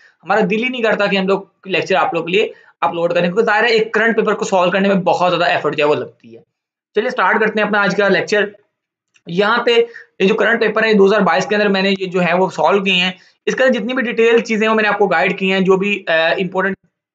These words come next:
चीज़ें थी, like अब जो कुछ चीज़ें ऐसी हैं जो कि आपकी बुक के अंदर हैं, कुछ चीज़ें जो ऐसी हैं जो Google से search out करनी पड़ी हैं, वो सारी की सारी चीज़ें मैंने इसके अंदर ऐड कर दी हैं,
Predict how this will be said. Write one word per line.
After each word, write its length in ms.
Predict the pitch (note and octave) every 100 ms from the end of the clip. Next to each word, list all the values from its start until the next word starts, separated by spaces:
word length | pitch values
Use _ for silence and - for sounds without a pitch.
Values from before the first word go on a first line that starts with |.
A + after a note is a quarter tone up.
| _ _ G3
चीज़ें 220 | F#3+ F3+
थी, 120 | F#3+
like 260 | F#3 F#3 F#3+
अब 300 | F3+ F#3 E3+
जो 100 | F#3+
कुछ 180 | - G#3+
चीज़ें 200 | G#3 G3+
ऐसी 240 | F#3 G3+ G3
हैं 80 |
जो 100 | F#3+
कि 80 | F#3+
आपकी 180 | F#3 F#3+
बुक 180 | F#3 -
के 60 | G3
अंदर 300 | F#3+ G3 F#3+ _ _ -
हैं, 160 | F#3 F#3+
कुछ 160 | G#3+
चीज़ें 240 | G#3+ G#3 G#3
जो 60 |
ऐसी 220 | F#3+ F#3 G#3
हैं 60 |
जो 120 | F#3+ -
Google 180 | F#3+ G#3
से 60 | G3+
search 240 | G3 G3
out 160 | G3 F#3
करनी 220 | F3+ F3+
पड़ी 240 | F3 E3+
हैं, 180 | F#3+ F#3+ - -
वो 60 | A3
सारी 220 | A#3 B3+
की 60 |
सारी 200 | B3 A#3+
चीज़ें 180 | G#3+ A3+
मैंने 140 | A3 G3+
इसके 160 | G3+
अंदर 100 | G3+
ऐड 280 | - D#3 F#3+
कर 120 | G3+
दी 140 | F3+ F#3+
हैं, 200 | F#3